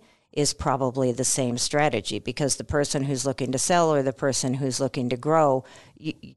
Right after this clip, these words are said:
you're both going in the same direction. Um, however, as you get closer, that messaging may change, right? So your, your messaging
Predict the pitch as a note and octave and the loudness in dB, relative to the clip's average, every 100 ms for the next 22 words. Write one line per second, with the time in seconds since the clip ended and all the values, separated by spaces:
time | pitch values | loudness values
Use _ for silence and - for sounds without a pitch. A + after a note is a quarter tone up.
0 | _ D#3+ D#3 B2 D#3+ D3+ D3+ C#3 B2+ A2+ | _ 0 2 4 2 2 0 2 0 0
1 | A#2+ - A#2+ A2 A2+ A2+ A#2 - G2+ C2 | 0 0 -2 -2 -2 -2 -2 -2 -4 -6
2 | - _ _ _ - C#3+ C3 A2+ A#2 - | -14 _ _ _ -4 0 2 0 -4 -10
3 | - E3 E3 F3+ E3 A#2 - - _ _ | -4 2 6 6 6 2 -2 -6 _ _
4 | _ - F3 E3+ F3 D3 - - A#3 B3+ | _ 2 4 4 2 2 0 0 2 2
5 | - D3 C#3+ D3 - F#3 G#3+ - A#2 B2 | 4 2 4 2 4 2 4 2 0 0
6 | A2 G2+ A2+ - G#2+ - - - C#3+ C3+ | 0 -2 -4 -4 -4 -6 -8 -6 0 2
7 | C#3 C#3+ - D#3+ D#3 D3+ D3+ - D3+ D3+ | 2 0 0 2 4 2 2 -2 0 2
8 | D3 F3+ - D#3+ C3+ C3 B2+ | 4 2 4 2 2 2 0